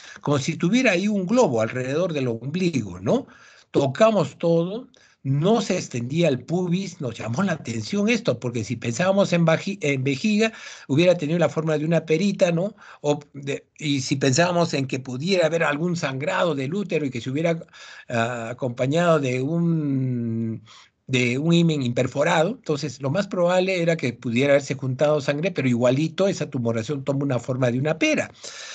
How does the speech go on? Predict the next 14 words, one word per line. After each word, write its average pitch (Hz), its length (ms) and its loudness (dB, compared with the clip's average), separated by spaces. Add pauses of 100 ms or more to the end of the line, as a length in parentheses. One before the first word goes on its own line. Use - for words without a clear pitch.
(720)
Ante 180 300 4
la 190 180 4
duda, 240 480 0
porque 131 300 -8
la 120 140 -4
verdad, 160 420 -2
honestamente, 170 560 -4
yo 175 160 -2
lo 170 100 0
vi 180 100 -4
a - 20 -2
esta 220 200 -4
niña, 180 300 -4
no, 156 220 -6